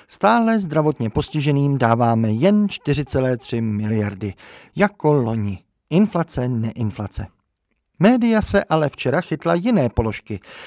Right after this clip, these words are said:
Na straně dvacet je vždy report, jak jsme na tom v rámci klubu vyspělých zemí O E C D ve vybírání daně nejskrytější, což je zdravotní a sociální.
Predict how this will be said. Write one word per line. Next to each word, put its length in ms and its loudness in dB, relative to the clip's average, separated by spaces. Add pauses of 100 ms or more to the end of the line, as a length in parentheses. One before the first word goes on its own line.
(160)
Na 120 4
straně 340 4
dvacet 480 -2
je 80 0
vždy 240 -2
report, 580 -2
jak 260 -2
jsme 180 0
na 100 0
tom 320 0
v 40 -2
rámci 400 0
klubu 500 2
vyspělých 680 -2
zemí 360 0
O 200 -2
E 100 -4
C 160 -12 (120)
D 220 -4 (340)
ve 260 4
vybírání 680 0
daně 340 2
nejskrytější, 1300 -2 (260)
což 300 -4
je 260 2 (220)
zdravotní 680 0
a 100 -4
sociální. 800 -6